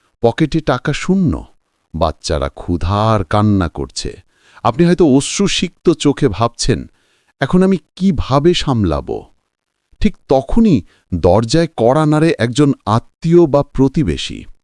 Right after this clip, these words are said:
হাতে এক ব্যাগ খাবার, হয়তো কয়েকদিনের জন্য যথেষ্ট। আপনি অবাক হয়ে যান, সে কিভাবে জানল আমার অবস্থার কথা? কিন্তু বাস্তবে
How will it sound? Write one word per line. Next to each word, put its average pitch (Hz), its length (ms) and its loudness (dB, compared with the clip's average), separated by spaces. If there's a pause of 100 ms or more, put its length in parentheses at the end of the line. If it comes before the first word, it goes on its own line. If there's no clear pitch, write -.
(360)
হাতে 101 280 0
এক 85 280 -2
ব্যাগ 80 400 -4
খাবার, 107 380 -2 (360)
হয়তো 175 260 0
কয়েকদিনের 131 640 2
জন্য 170 260 2
যথেষ্ট। 120 540 0 (680)
আপনি 196 200 0 (120)
অবাক 180 440 2
হয়ে 101 180 0
যান, 67 280 -10 (380)
সে - 160 2
কিভাবে 180 640 2
জানল 127 500 0 (320)
আমার 147 360 2
অবস্থার 185 500 0
কথা? - 380 -10 (720)
কিন্তু 92 200 0
বাস্তবে 80 800 0